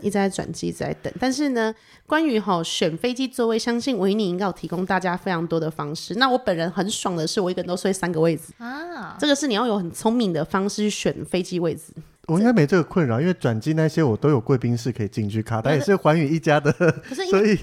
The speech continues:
Speaker 1: 因-，因为在飞机上时间，像我从飞到香港，香港很短嘛，那个就无所谓嘛。可是我记得第二站是到那个哪里转机啊？那个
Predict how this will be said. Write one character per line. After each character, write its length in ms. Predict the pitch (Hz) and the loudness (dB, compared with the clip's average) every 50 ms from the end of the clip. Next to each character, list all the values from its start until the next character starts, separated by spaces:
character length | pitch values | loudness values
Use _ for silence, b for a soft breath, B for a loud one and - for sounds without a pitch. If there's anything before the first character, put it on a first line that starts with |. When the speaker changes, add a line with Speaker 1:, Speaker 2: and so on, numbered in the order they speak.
| - 175 | -2 -6
Speaker 1:
因-， 140 | - 339 349 | -6 -4 -2
因 120 | 349 359 370 | 0 0 2
为 100 | 392 370 | 2 2
在 140 | 359 359 | 2 0
飞 160 | 339 - 330 330 | 0 0 0 0
机 80 | 330 | 0
上 180 | 311 330 311 277 | 0 0 -2 -2
时 160 | - - 226 | -4 -4 -2
间， 160 | 254 269 277 | -2 -2 -2
像 200 | 277 - 330 302 233 | 0 0 0 0 2
我 220 | 190 170 147 - - | 2 0 0 -2 -4
从 460 | - - - 185 175 175 180 185 202 | -8 -4 -2 0 0 0 0 -2 -4
飞 160 | 196 - 254 | -2 0 2
到 80 | 254 269 | 2 2
香 240 | - - 226 247 247 | 2 0 0 0 0
港， 160 | 226 170 175 | -2 -4 -2
香 160 | - 302 330 | -2 0 0
港 80 | 302 247 | 2 2
很 120 | 208 233 | 0 2
短 120 | - 220 160 | 0 0 0
嘛， 120 | 170 175 | 0 -2
那 80 | 208 220 | -4 -4
个 80 | 220 | -4
就 80 | 196 208 | -4 -4
无 120 | - 202 | -4 -4
所 180 | 202 - - 147 | -4 -2 -2 -2
谓 120 | 170 175 165 | 0 -2 -2
嘛。 200 | 156 147 - b b b b b b b | -2 -6 -8 b b b b b b b
可 80 | - 240 | -8 -4
是 100 | - 392 | -2 0
我 100 | 339 240 | 0 0
记 200 | - - - 320 | 0 0 -2 -2
得 60 | 247 | -2
第 240 | - - 294 277 277 | -2 -2 -4 -2 0
二 100 | 269 262 | -2 -2
站 180 | 262 269 254 240 | 0 -2 -2 -2
是 160 | - - 269 | -2 -4 -6
到 200 | 240 - 247 233 | -2 -2 -2 0
那 160 | 233 214 214 | 0 -2 -2
个 340 | 208 208 185 135 92 - - - | 0 0 -2 -2 -4 -8 -8 -6
哪 80 | 196 220 | -4 -4
里 80 | 233 | -4
转 220 | 226 - 180 - 170 | -4 -4 -6 -6 -6
机 200 | 156 - - 180 | -10 -10 -10 -10
啊？ 60 | 175 185 | -10 -10
那 80 | 208 | -10
个 400 | 202 - 196 185 185 175 165 180 | -10 -10 -10 -10 -10 -10 -12 -14